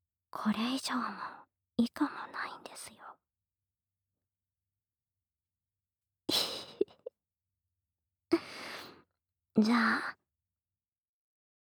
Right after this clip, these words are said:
そんなこと言いたくなくなるくらい、全部私のものにしちゃえばいいんですよね。 今日はお姉ちゃんいないの、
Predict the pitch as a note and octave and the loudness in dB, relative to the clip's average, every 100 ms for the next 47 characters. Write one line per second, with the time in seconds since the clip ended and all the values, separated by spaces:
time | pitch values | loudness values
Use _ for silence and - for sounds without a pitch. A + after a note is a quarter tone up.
0 | _ - - - - - - - - - | _ -6 -4 -4 -4 -8 -6 -6 -6 -8
1 | - - - - - - - - - - | -10 -14 -12 -12 -10 -14 -14 -16 -16 -14
2 | - - - - - - - - _ _ | -14 -16 -18 -14 -10 -10 -12 -20 _ _
3 | _ _ _ _ _ _ _ _ _ _ | _ _ _ _ _ _ _ _ _ _
4 | _ _ _ _ _ _ - C#4+ C#4 D4 | _ _ _ _ _ _ 4 6 6 2
5 | A#3 A3+ - - - - - - C#4+ - | -2 -2 0 -4 -6 -8 -8 -4 -4 -6
6 | - - - C4 - - - - - - | -8 -10 0 0 0 -8 -12 -14 -16 -18
7 | - - - - - - - - _ _ | -18 -18 -18 -18 -18 -18 -20 -20 _ _
8 | _ _ _ - - - - - - - | _ _ _ -20 -20 -20 -20 -20 -18 -16
9 | - - - - - - - _ _ _ | -16 -16 -18 -16 -18 -18 -20 _ _ _
10 | _ _ _ _ _ _ _ _ _ _ | _ _ _ _ _ _ _ _ _ _
11 | _ _ _ _ - - - - - - | _ _ _ _ -8 -6 -6 -6 -6 -4
12 | - - - - - - - - - - | -4 -6 -6 -4 -4 -6 -12 -8 -8 -8
13 | - | -12